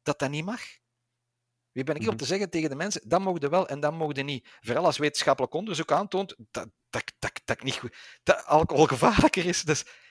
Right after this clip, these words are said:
Speaker 1: ja, mijn
Speaker 2: Ja.
Speaker 1: mening als professional is, vind ik, minder belangrijk dan wat zegt de wetenschap. Wat kunnen we leren uit de geschiedenis? Eh, dat we de dom-, zelfs de domme fouten niet herhalen. Hè,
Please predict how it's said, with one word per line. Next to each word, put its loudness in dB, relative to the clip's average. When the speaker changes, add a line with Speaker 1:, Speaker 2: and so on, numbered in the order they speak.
Speaker 1:
ja, 0
mijn 4
Speaker 2:
Ja. -8
Speaker 1:
mening -2
als -2
professional -2
is, -8
vind -6
ik, -14
minder -4
belangrijk 0
dan -2
wat -6
zegt -4
de -4
wetenschap. -8
Wat -6
kunnen -2
we 0
leren 0
uit -4
de -6
geschiedenis? -4
Eh, 4
dat 4
we 4
de -4
dom-, -2
zelfs 6
de -6
domme 0
fouten -2
niet -2
herhalen. 0
Hè, -6